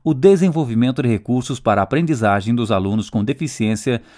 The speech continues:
leva os docentes a desenvolver recursos para todos. Todos os alunos gostam e se desafiam diante de materiais ricos em estímulos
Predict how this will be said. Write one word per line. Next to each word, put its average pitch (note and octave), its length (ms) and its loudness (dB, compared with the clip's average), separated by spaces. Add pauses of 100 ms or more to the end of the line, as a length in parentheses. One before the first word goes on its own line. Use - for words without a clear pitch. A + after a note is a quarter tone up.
(120)
leva E3 280 2
os D#3+ 100 -2
docentes B2+ 540 -2
a G#2 80 2
desenvolver C3+ 640 0
recursos A#2+ 560 -4
para B2 240 0
todos. G#2 600 -4
Todos F3+ 440 4
os D3+ 120 -6
alunos C3+ 400 4
gostam A2+ 600 2
e A#2 100 -2
se - 140 -4
desafiam A2 600 0
diante G2 340 -2
de A2+ 80 0
materiais A2 500 0
ricos D#3 500 -2
em B2+ 160 4
estímulos C3+ 640 0